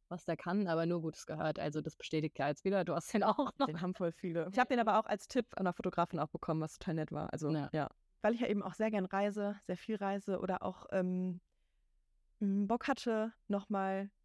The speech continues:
Speaker 2: äh, mehr auch wieder so im Alltag zu fotografieren. Ich weiß nicht, ob das bei euch auch so ist oder letztes Jahr hatte ich dann wieder so eine Phase, wo ich mehr analog fotografiert, oder was heißt mehr? Ich hatte dann so eine
Speaker 1: Ja.
Speaker 2: Point-and-Shoot-Kamera.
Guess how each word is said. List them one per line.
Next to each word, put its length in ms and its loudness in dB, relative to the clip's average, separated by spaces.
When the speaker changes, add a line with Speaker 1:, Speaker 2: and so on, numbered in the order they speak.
Speaker 2:
äh, 220 0
mehr 320 2
auch 140 -2
wieder 160 2
so 100 -2
im 80 0
Alltag 340 2
zu 120 -16
fotografieren. 480 0
Ich 80 -4
weiß 140 -2
nicht, 100 0
ob 40 -10
das 140 -6
bei 80 -2
euch 160 0
auch 100 0
so 120 -4
ist 140 -4
oder 120 2
letztes 300 0
Jahr 100 4
hatte 60 0
ich 60 -6
dann 120 0
wieder 160 2
so 80 -4
eine 80 0
Phase, 380 -2
wo 80 0
ich 100 -2
mehr 160 2
analog 380 0
fotografiert, 600 -2
oder 120 0
was 140 -2
heißt 180 -4
mehr? 280 4
Ich 100 -10
hatte 100 -6
dann 140 0
so 80 -6
eine 100 -2
Speaker 1:
Ja. 60 -14
Speaker 2:
Point-and-Shoot-Kamera. 880 0